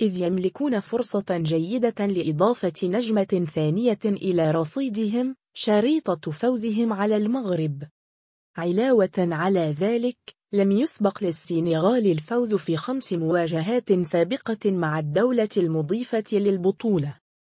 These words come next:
فيما يلي سجل المواجهات المباشرة بين السنغال والدول المضيفة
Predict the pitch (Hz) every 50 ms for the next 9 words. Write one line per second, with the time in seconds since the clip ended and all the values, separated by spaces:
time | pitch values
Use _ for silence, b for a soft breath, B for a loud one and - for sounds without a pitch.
0 | _ _ _ _ _ _ _ - - 302 294 277 226 214 208 196 185 208 233 254
1 | 240 233 196 180 - - 185 170 151 226 269 269 254 226 180 170 170 170 175 175
2 | 170 165 156 160 160 170 220 247 240 - - 170 165 165 165 156 156 151 147 147
3 | - 247 240 226 214 208 - 196 175 175 170 165 160 151 - - - 196 180 170
4 | 160 160 175 202 226 226 214 185 165 156 151 156 208 254 269 240 190 175 156 156
5 | 156 160 156 147 170 220 247 - - 226 214